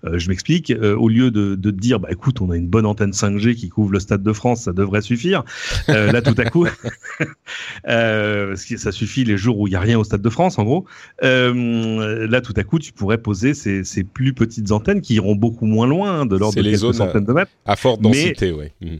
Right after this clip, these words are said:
Speaker 1: voilà, mais tout à coup, qui pourraient servir beaucoup plus de monde avec de, de beaucoup plus gros débits, ou à terme, mais là, on est parfois un peu dans le fantasme, euh,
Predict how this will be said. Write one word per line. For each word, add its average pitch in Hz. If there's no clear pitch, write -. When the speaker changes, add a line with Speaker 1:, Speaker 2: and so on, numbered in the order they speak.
Speaker 1:
voilà, 120
mais 120
tout 123
à 113
coup, 147
qui 143
pourraient 101
servir 95
beaucoup 104
plus 101
de 95
monde 123
avec 95
de, 98
de 104
beaucoup 104
plus 107
gros 98
débits, 98
ou 147
à 110
terme, 123
mais 98
là, 107
on 95
est 95
parfois 101
un 101
peu 101
dans 95
le 87
fantasme, 120
euh, 98